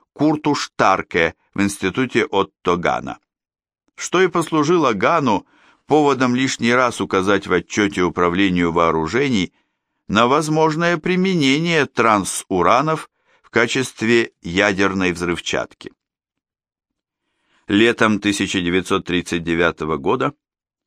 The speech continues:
Отто Роберт Фриш – поехал из Копенгагена в Бирмингем. Его пригласил Марк Олифант,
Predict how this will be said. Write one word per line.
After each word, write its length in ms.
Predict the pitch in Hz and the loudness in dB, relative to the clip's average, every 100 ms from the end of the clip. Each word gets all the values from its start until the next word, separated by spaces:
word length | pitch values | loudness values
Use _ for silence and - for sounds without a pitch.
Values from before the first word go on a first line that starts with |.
| _ _ _ | _ _ _
Отто 480 | 131 139 - 127 120 | 0 0 -2 0 2
Роберт 500 | 123 117 107 101 - | 2 0 0 -2 -6
Фриш – 580 | - 95 113 117 - - _ _ _ _ _ | -8 -4 -2 -2 -6 -10 _ _ _ _ _
поехал 520 | - 123 196 196 185 | 0 2 2 0 0
из 100 | 147 | 0
Копенгагена 880 | - 117 117 107 135 147 139 135 135 | -2 -2 0 0 0 0 0 0 0
в 100 | 117 | -2
Бирмингем. 920 | 87 95 98 76 73 69 62 62 60 - _ _ _ _ _ _ - | -4 0 0 0 -4 -6 -10 -10 -12 -18 _ _ _ _ _ _ -4
Его 280 | 90 104 | 0 2
пригласил 640 | 101 101 92 92 - 107 98 | 0 0 0 -2 0 0 0
Марк 560 | 95 95 101 101 - - | -2 2 2 0 -8 -8
Олифант, 840 | - 95 104 - 95 71 55 _ | -4 0 -2 0 0 0 -4 _